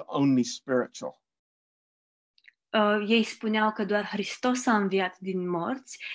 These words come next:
Speaker 2: iar învierea noastră este doar spirituală.
Speaker 1: Now,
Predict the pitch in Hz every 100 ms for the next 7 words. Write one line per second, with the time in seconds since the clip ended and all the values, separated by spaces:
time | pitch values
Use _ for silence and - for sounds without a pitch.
0 | - 208 202 196 220 202 214 240 226 208
1 | 214 - - 196 - 185 196 - - 185
2 | 180 - 196 180 170 165 - _ _ _
3 | _ _ _ _ _ _ 151 117